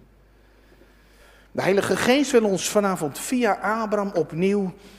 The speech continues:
op het goede spoor brengen. Het spoor van het pelgrimsleven. Thema voor de preek: "Ik ben reizend naar die stad waar Christus het licht zal zijn." En dan twee dingen: de tent waar Abraham in woont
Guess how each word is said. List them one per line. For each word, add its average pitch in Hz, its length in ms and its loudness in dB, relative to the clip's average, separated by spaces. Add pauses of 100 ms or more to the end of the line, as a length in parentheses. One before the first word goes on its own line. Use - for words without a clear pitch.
(420)
op 151 120 2
het 143 140 -4
goede 151 400 -2
spoor 208 720 2 (220)
brengen. 113 420 -4 (180)
Het 113 100 -12
spoor 170 520 -2
van 139 140 -2
het 131 220 -10
pelgrimsleven. 135 1000 -2
Thema 202 400 2
voor 156 180 -8
de 139 100 -8
preek: 139 480 -6 (540)
"Ik 131 220 -8
ben 113 360 -4
reizend 175 840 -4
naar 123 320 -8
die 175 180 -6
stad - 500 -6
waar 113 300 -8 (260)
Christus 151 580 -8
het 127 140 -16
licht 117 440 -8
zal 98 240 -12
zijn." 104 300 -12 (720)
En - 140 -10
dan 123 180 -4
twee 214 400 -2
dingen: 196 220 -2
de 123 240 -6
tent 233 400 0
waar 147 240 -4
Abraham 156 580 -4
in 113 260 -6
woont 160 460 -2